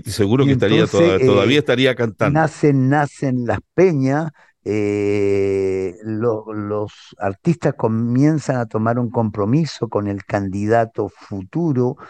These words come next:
Speaker 2: de, de esta izquierda que estaba buscando unidad, y les ganamos a los franceses y se forma políticamente la Unidad Popular,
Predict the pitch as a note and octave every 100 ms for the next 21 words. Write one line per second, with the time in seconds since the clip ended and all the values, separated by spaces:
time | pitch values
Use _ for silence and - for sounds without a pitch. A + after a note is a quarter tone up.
0 | - _ A2 G2+ G2+ G2 F#2+ F#2+ F#2+ G2+
1 | F#2+ F#2+ _ G#2 G2+ _ - D3+ C#3+ B2+
2 | A#2 A2+ A2 A2 G#2+ A2 _ _ _ G#2
3 | - - G#2+ G#2 G#2 - A#2+ A2+ G#2+ G#2
4 | G#2+ C3 E3 D#3 _ _ _ _ _ A#2
5 | A2+ G#2 G2+ F#2+ F#2+ F#2 G2 F#2 G2 G#2+
6 | A2+ A2+ A#2 D#3+ D3 - A#2+ - D#3 C3
7 | G#2+ - F2 F#2+ G2 G2 F#2+ F#2 F2 E2+
8 | E2 D#2 - F#2+ F#2+ G#2+ A2 E2+ G2+ G2+
9 | B2+ F2+ G2+ F2+ D#2 F#2 F2+ E2+ - F#2+
10 | E2